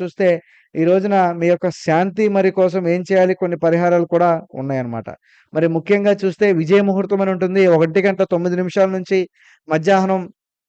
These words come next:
మనకి, ఆ, ఒంటి గంట యాభై ఐదు నిమిషాల వరకు ఉంటుంది. అంటే దగ్గర దగ్గరగా, ఆ,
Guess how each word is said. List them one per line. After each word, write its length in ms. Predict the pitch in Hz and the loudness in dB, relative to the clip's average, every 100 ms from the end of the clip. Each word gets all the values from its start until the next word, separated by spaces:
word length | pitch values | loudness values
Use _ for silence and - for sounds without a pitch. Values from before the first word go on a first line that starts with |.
| _ _ _ - | _ _ _ -8
మనకి, 520 | 156 175 175 185 170 - _ _ - | -2 0 2 2 2 -4 _ _ -6
ఆ, 220 | 156 156 151 | 0 2 4
ఒంటి 260 | 160 180 | 2 2
గంట 180 | 202 196 | 2 4
యాభై 400 | 196 175 175 185 | 6 6 6 2
ఐదు 80 | 180 | 2
నిమిషాల 320 | 180 202 196 | 0 2 4
వరకు 200 | 190 180 | 2 0
ఉంటుంది. 260 | 180 180 185 | -4 -2 -2
అంటే 180 | 170 | 0
దగ్గర 360 | 185 165 156 190 | 2 2 2 0
దగ్గరగా, 560 | 196 180 190 190 180 180 _ _ | 2 0 0 2 2 0 _ _
ఆ, 80 | - | -10